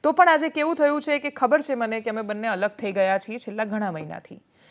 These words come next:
હું એને કાયદાથી લેવા જાઉં તો આપણા કાયદાઓમાં મને બહુ જ બધા કેસમાં મુદતો ભરતો કરી દેશે અને આપણા દેશમાં પુરુષો માટે કોઈ જ કાયદા નથી. મારી પત્ની ખુલ્લેઆમ લફડા કરે છે અને લફડા એટલે એક નહીં, ઘણા બધા, ઘણા બધાના રેકોર્ડિંગ, સી સી ટી વી પ્રૂફ, ચેટ, વીડિયો રેકોર્ડિંગ ઘણું બધું છે મારી પાસે.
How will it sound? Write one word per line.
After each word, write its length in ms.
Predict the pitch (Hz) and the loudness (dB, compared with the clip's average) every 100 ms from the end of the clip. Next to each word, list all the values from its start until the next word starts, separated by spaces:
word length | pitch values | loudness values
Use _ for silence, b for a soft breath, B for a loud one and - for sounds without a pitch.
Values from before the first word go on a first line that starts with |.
| b b | b b
હું 120 | 262 277 | 2 4
એને 120 | 277 | 4
કાયદાથી 460 | 247 240 294 302 | 4 6 6 6
લેવા 240 | 269 262 269 | 6 8 8
જાઉં 260 | 262 269 | 8 6
તો 80 | 277 | 6
આપણા 240 | 240 247 247 | 2 2 2
કાયદાઓમાં 600 | 220 214 240 254 262 247 | 2 4 6 4 4 0
મને 160 | 233 | 0
બહુ 180 | 226 226 | 2 0
જ 80 | 214 | 0
બધા 180 | 226 233 | -2 -4
કેસમાં 460 | 233 220 - 233 | -4 -6 -4 -6
મુદતો 320 | 208 202 220 226 | -4 -2 2 2
ભરતો 300 | 220 240 233 | 2 0 0
કરી 220 | 226 233 | 0 0
દેશે 280 | 240 240 262 | 0 0 -4
અને 100 | 220 | -4
આપણા 220 | 202 214 | -4 -6
દેશમાં 400 | 208 220 294 277 | -4 -6 -8 -10
પુરુષો 360 | 233 233 233 | -6 -8 -8
માટે 240 | 202 180 208 | -8 -8 -10
કોઈ 200 | - 269 | -10 -10
જ 80 | - | -2
કાયદા 320 | 220 170 160 | -2 0 -4
નથી. 360 | - - - - b b b b b b | -6 -18 -20 -20 b b b b b b
મારી 180 | 226 277 | 4 4
પત્ની 300 | 285 277 311 | 4 2 2
ખુલ્લેઆમ 480 | - 254 262 269 262 | -4 2 6 4 4
લફડા 300 | 233 254 262 | 0 4 4
કરે 260 | 262 254 254 | 4 2 2
છે 120 | 277 | 2
અને 120 | 269 | 2
લફડા 300 | 233 - 247 | 0 0 0
એટલે 240 | 240 254 | 0 -2
એક 300 | 240 226 240 | 0 2 0
નહીં, 240 | 240 269 262 | -2 -6 -4
ઘણા 260 | 202 214 | 0 2
બધા, 360 | 226 214 247 392 b b - | 2 2 0 -4 b b 2
ઘણા 220 | 247 240 | 4 4
બધાના 320 | 240 240 233 | 4 2 2
રેકોર્ડિંગ, 440 | 214 208 254 254 254 | 2 2 2 0 -4
સી 120 | 214 | -8
સી 100 | - | -8
ટી 60 | 220 | -8
વી 120 | 214 | -6
પ્રૂફ, 300 | 202 262 247 | -2 -4 -2
ચેટ, 320 | - 226 240 | 0 2 2
વીડિયો 260 | 220 208 233 | -4 -2 0
રેકોર્ડિંગ 420 | 202 226 269 311 | 0 -2 -6 -2
ઘણું 180 | 254 247 | 0 0
બધું 220 | 202 208 | -2 -4
છે 100 | 202 | -6
મારી 220 | 180 165 | -4 -4
પાસે. 420 | 165 165 - 175 | -6 -10 -10 -18